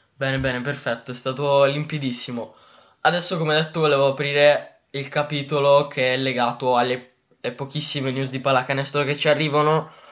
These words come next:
Una di queste è arrivata dalla W N B A ed è, eh, il draft che si terrà in ogni caso il giorno diciassette aprile, però con la novità che sarà un draft virtuale, un draft a vis-, a distanza,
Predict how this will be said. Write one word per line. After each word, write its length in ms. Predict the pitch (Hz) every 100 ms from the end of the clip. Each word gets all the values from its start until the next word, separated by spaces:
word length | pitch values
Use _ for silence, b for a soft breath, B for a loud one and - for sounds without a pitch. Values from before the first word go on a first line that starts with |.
| B B
Una 180 | 131 135
di 140 | 127
queste 420 | 131 147 143 -
è 20 | 139
arrivata 460 | 131 131 135 143
dalla 280 | 135 135 135
W 360 | 139 135 143 143
N 80 |
B 40 | 151
A 260 | 143 131
ed 640 | 131 135 135 127 - 135 127
è, 400 | 123 123 110 B B B B B -
eh, 240 | 123 123
il 200 | 151 147
draft 560 | 147 139 143 - 151 147
che 280 | 143 135 -
si 200 | - 143
terrà 400 | 143 143 143 143
in 100 | 143
ogni 240 | 143 151
caso 380 | - 143 147 151
il 40 |
giorno 200 | 135 131
diciassette 500 | 131 135 135 143 135
aprile, 440 | 147 147 127 123 120
però 240 | 135 120
con 120 | 123 127
la 120 | 123
novità 600 | 127 131 131 117 110 - b b -
che 100 | 120
sarà 460 | - 123 123 120
un 160 | 120 127
draft 280 | 127 - 127
virtuale, 480 | 127 - 147 147
un 100 | 143
draft 280 | 131 120 -
a 60 | 117
vis-, 360 | 120 127 - -
a 100 | 120
distanza, 920 | 131 - 143 139 135 - 139 139